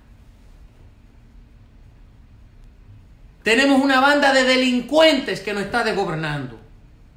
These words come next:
Y lo digo responsablemente porque es así. Incluso con el coronavirus ya hemos visto cómo han subido los, los precios.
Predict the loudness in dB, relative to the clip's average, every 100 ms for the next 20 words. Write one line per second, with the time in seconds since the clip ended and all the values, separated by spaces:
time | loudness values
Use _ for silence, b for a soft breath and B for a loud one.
0 | -20 -12 -2 0 0 0 0 0 -2 -2
1 | -2 2 2 2 0 -2 -2 -4 -4 -2
2 | 0 0 -2 -8 -10 -12 -20 -20 b b
3 | b b b -6 -2 -2 0 0 0 -2
4 | 0 0 2 2 2 2 2 0 -4 -4
5 | 0 2 2 0 -2 -2 -2 -2 -2 0
6 | -2 -4 -4 -2 0 0 -2 -2 -4 -2
7 | 2 2 2 -4 -10 -12 -20